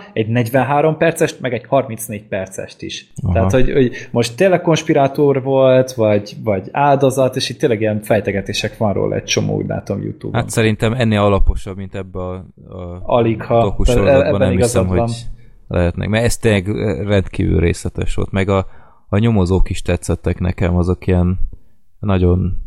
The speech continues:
Speaker 2: nagyon jó karakterek voltak ebben, hogy látszott, hogy üldözte őket ez az ügy, hogy, hogy próbálják megfejteni.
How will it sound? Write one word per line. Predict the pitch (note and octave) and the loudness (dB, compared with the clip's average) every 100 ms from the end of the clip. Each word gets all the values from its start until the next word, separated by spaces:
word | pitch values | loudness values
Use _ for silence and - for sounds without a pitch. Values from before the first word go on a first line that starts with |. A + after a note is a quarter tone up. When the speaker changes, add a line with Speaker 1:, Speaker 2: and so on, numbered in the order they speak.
| - - - - - | -10 -18 -20 -20 -10
Speaker 2:
nagyon | - F#2 F#2 | 0 2 4
jó | F2+ F#2 | 4 2
karakterek | - F#2 F2 - F2+ F#2 - | 0 0 -2 -2 0 0 0
voltak | G2 - F#2 | 0 0 0
ebben, | F2+ F2 F2+ | 0 0 0
hogy | F2+ | 2
látszott, | F#2 F#2+ - F#2+ | 2 0 -2 -2
hogy | - F2+ E2+ - _ _ _ - | 2 0 -2 -16 _ _ _ -6
üldözte | G2+ F2+ F2+ - F2 | -4 -2 -4 -2 0
őket | F2+ - F2 E2+ | 4 2 2 -2
ez | F2 | -2
az | E2+ | -2
ügy, | F2 F2 | -4 -2
hogy, | - F2+ E2+ - | 0 0 -2 -8
hogy | G2+ F2 - | -4 -4 -4
próbálják | - G#2+ E2+ E2 F2 | -2 2 2 0 -2
megfejteni. | - F2+ - F2+ - F2+ F#2 | -4 0 4 2 2 -4 -4